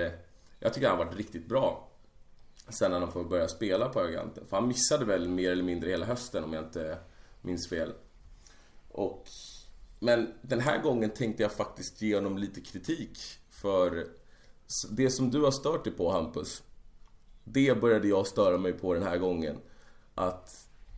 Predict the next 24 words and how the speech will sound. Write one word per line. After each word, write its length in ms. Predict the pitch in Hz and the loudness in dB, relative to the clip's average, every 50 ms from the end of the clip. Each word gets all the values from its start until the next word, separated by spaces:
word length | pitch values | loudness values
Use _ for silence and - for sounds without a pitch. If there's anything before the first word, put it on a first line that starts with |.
| - - | -16 -14
herregud, 560 | - - 139 135 120 104 92 104 107 104 90 92 | -10 -2 0 2 2 2 2 4 4 4 4 2
det 60 | 113 | 0
var 340 | 107 107 131 139 135 131 123 | 0 4 6 8 8 8 6
en 100 | 113 107 | 6 4
del 200 | 107 107 101 98 | 4 4 4 4
gånger 360 | 107 107 101 101 104 107 101 | 4 2 2 2 2 2 2
där 100 | - 78 | 2 0
han 180 | 95 98 98 | 0 0 2
bara 200 | 92 101 92 87 | 2 2 2 2
kunde 280 | 87 - - 90 82 85 | 0 -2 -4 -4 -4 -4
ha 140 | 87 90 - | -4 -4 -8
släppt 400 | - - - 117 101 - - - | -8 -6 -2 -2 -2 -2 -2 -2
ut 200 | 139 135 127 - - | -2 0 -2 -4 -2
bollen. 460 | - 117 113 113 113 113 113 110 113 113 - - - - - - - | 2 2 4 4 4 4 4 2 0 -6 -10 -18 -20 -20 -20 -18 -8
Alltså, 520 | - 92 - - 95 90 85 80 76 - - | -8 -8 -4 0 0 0 0 0 -4 -6 -10
pre-, 260 | 85 87 92 92 90 - - - - - - | -8 -8 -8 -8 -10 -14 -20 -20 -20 -20 -16
precis 240 | - 101 101 104 95 | -14 -8 -8 -6 -6
som 140 | 104 95 | -6 -8
du 80 | 90 90 | -6 -6
sa, 240 | - - - 85 90 | -2 -2 0 0 0
hans 220 | 92 85 87 - | -2 -4 -6 -8
beslutsfattande, 960 | - - - - 123 127 120 - - - 120 117 120 - 104 92 90 82 78 - - | -12 -12 -10 -4 -2 -2 -2 -2 0 0 0 0 2 0 0 0 0 -2 -4 -4 -4
det 100 | 98 98 | -6 -2
var, 200 | 92 104 98 | 0 0 0